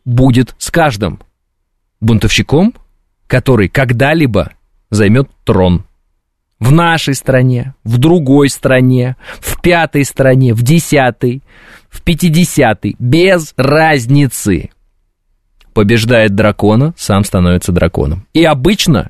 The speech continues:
гораздо более жестоким, чем его предшественник. Гораздо более жестоким. Да, конечно, можно рассказывать про ужасы Николая второго и какой он был ужасный человек, да? Ой, какой ужасный был Николай второй.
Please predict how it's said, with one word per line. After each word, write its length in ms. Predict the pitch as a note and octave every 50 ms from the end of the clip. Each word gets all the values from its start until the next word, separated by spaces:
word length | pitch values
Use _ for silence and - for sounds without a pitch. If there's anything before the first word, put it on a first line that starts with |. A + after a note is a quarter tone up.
| - -
гораздо 1000 | A#2+ B2 C#3+ C#3+ D3 D3 D3 E3 F3+ A3 C4 C#4+ C#4+ C#4 A3 D3 C3+ C3 C#3+ C3+
более 440 | B2 B2+ C#3 C3+ B2+ A#2 A#2 A2+ A2
жестоким, 800 | G2+ G#2+ A2+ - - - - E3 D3+ C3+ - - A3+ C#4 C#4 - - - -
чем 220 | - - D#3 C3
его 260 | C3 B2+ A#2 B2 D3
предшественник. 800 | - C3+ A#2 A2+ - - A2 G2 F2+ - - - - - - - -
Гораздо 1040 | C3 C3+ C3+ E3 A#3 B3+ C4+ B3+ A#3+ A3+ A3 A3+ A#3 A3 F3 D3+ G#2+ G#2 G#2 A2
более 380 | G2 G2 G2+ F#2+ F2+ E2+ E2 E2
жестоким. 640 | E2+ E2+ - - - - B1 - - - - - _ _ - - - - - - -
Да, 480 | - D#3+ F3+ A3 B3+ C4+ C4+ C4+ C4 A#3
конечно, 540 | F3+ G#3 G3+ G3+ G#3+ A3+ G#3+ F#3+ D#3 E3 D#3
можно 340 | D3+ D#3+ D#3+ C#3+ C3+ C#3
рассказывать 640 | B2+ C3 C3 - - D3 C3+ A#2+ G#2 G#2 G#2 G2 -
про 200 | - A2 A2 A2
ужасы 540 | A#2+ C#3 D3 B2+ A2+ A2 - - G#2 G2+ G2
Николая 460 | G2+ G2 - A2+ A2 G#2+ A2 G2+ F#2+
второго 440 | F#2+ - - G2+ G#2+ B2+ D3 C#3+ A2+
и 60 | G2 -
какой 320 | - G2 - - B2 A#2
он 100 | G2+ F#2+
был 180 | G2 G#2 G2 F#2+
ужасный 440 | F#2 E2 F#2 G2 G2 - F#2+ F2
человек, 600 | - - D#2+ D#2+ E2 D2+ D2+ D2+ D2 C#2+ - - -
да? 260 | F#2+ G2 G2+ A2 A2 A#2+ E3
Ой, 240 | - B2+ D3 E3+ F3
какой 380 | - A#2+ G#2+ - - C3+ B2+ A2
ужасный 380 | F#2+ F#2+ A2+ A#2+ - - F2
был 160 | F2 F#2+ F#2 F2
Николай 400 | D#2+ D#2 - D#2 D#2+ E2+ D#2+ D2+
второй. 420 | - - C2 C#2 - - -